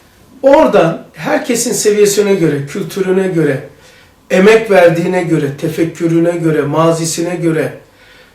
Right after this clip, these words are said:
efendim, merakına göre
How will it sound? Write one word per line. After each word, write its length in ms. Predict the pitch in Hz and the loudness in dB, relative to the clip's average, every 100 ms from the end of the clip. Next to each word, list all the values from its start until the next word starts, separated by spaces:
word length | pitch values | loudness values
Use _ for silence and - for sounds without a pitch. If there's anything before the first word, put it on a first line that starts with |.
| _ _ | _ _
efendim, 580 | 165 160 170 160 160 165 - _ _ _ _ | -10 -6 -4 -4 -6 -8 -14 _ _ _ _
merakına 640 | 165 185 214 214 214 214 226 | 2 4 6 4 2 2 2
göre 480 | 175 170 147 - | 2 0 0 -4